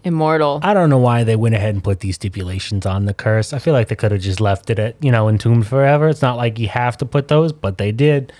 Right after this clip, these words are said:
Speaker 2: So cut to modern, pre-modern day, nineteen hundreds sometime. Brendan Fraser is an army man who's taken some people out to find the city of gold, and then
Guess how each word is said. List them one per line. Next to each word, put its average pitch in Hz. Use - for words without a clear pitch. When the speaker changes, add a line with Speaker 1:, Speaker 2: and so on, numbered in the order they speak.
Speaker 2:
So 147
cut 190
to 175
modern, 131
pre-modern 117
day, 107
nineteen 104
hundreds 104
sometime. 104
Brendan 139
Fraser 123
is 107
an 104
army 156
man 139
who's 110
taken 127
some 117
people 123
out 117
to 113
find 113
the 95
city 117
of 104
gold, 123
and 98
then 104